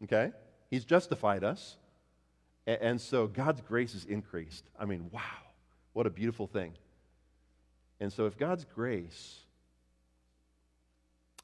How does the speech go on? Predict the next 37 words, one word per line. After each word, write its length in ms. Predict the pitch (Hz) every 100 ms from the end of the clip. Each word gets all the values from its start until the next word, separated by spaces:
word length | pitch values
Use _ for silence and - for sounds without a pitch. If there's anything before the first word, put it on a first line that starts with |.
| _
has 140 | 98
increased 760 | 98 117 117 98 78 76 - - _ _ _ _ _ - -
because 800 | 95 - 90 85 - - - - _ _ -
he 80 |
saved 220 | 95 98 95
us 80 |
from 160 | - 92
our 40 |
sin, 320 | 87 110 90 90 - _ _ _ _ _
should, 400 | - 107 98 101 -
should 180 | -
I 120 | 104 104
then 200 | 107 101
go 120 | 104
ahead 100 | 98
and 100 | 95
keep 200 | 117 110
on 140 | 101
sinning? 360 | 101 104 104 147 - _ _ _ _ _ _ _ _ _
I 100 | 98
mean, 260 | 98 95 90
if 140 | 98
I 100 | 117
keep 280 | - 160 170
on 100 | 156
sinning 460 | - 135 117 123
and 120 | 107 -
keep 220 | 143 143
on 140 | 127
just 120 | 113
making 280 | 123 117 104
a 20 |
miserable 380 | 101 113 123 117
mess 240 | 113 107 107
of 80 |
my 100 | 95
life, 480 | 98 98 101 90 -